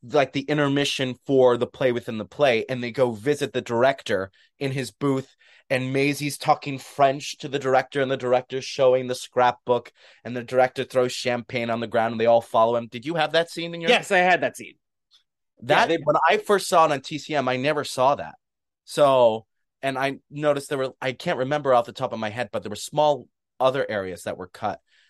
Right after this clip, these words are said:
Speaker 1: My point being that is that I miss intermissions in movies, 'cause m-,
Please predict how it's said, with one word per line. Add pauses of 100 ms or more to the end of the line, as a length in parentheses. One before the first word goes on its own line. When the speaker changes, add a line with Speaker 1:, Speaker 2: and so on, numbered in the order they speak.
(300)
Speaker 1:
My
point
being
that
is
that
I
miss (300)
intermissions
in
movies, (360)
'cause (640)
m-,